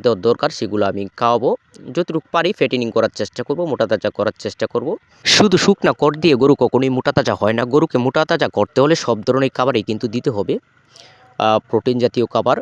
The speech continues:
আপনার দানাদার খাদ্য, কাঁচা ঘাস, শুকনা খড়, এগুলা মিক্স করেই সবগুলাই খাওয়াতে হবে। এবং বর্তমানে আমি বাছুরটিকে, আহ, আপনার হালকা পাতলা বসি এবং হালকা পোলট্রি, শুধু বাছুরটিকে খাওয়াচ্ছি, কারণ বাছুরটি, বাছুরটি রেখে দিব,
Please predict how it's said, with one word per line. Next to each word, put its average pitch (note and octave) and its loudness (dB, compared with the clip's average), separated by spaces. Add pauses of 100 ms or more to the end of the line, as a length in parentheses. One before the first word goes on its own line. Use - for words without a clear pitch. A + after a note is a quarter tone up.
আপনার G#2+ -2 (140)
দানাদার G#2+ -2
খাদ্য, G#2+ -4
কাঁচা G#2 -4
ঘাস, A2 -2 (140)
শুকনা G#2+ -6
খড়, - -2
এগুলা C3 0
মিক্স B2 -4
করেই F#3 0 (100)
সবগুলাই B2+ 0
খাওয়াতে D3+ -2
হবে। A2+ 0 (100)
এবং A2+ 2 (580)
বর্তমানে E3+ 2
আমি C3 2
বাছুরটিকে, B2 -4
আহ, - 0
আপনার A#2 0
হালকা A#2 -2
পাতলা D3+ -4
বসি A2+ -8 (560)
এবং G#2+ 0 (500)
হালকা G#2+ -2 (380)
পোলট্রি, A#2 0 (240)
শুধু G3+ -2
বাছুরটিকে E3+ -2
খাওয়াচ্ছি, C3+ -2
কারণ G#2+ -4
বাছুরটি, A2 -6 (420)
বাছুরটি A#2 -4 (100)
রেখে A#2+ -2
দিব, B2+ -6